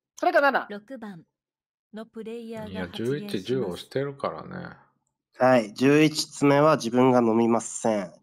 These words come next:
Speaker 4: 十一番がラストの発言で、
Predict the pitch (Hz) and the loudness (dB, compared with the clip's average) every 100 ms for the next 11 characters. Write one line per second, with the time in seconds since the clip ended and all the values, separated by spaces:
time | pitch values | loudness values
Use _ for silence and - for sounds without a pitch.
0 | - 135 175 170 180 170 135 120 120 143 | -2 2 2 2 2 4 6 4 4 2
1 | - 143 120 120 - 117 120 117 113 127 | 2 2 2 -2 -4 -2 2 2 4 4
2 | 127 104 | 4 2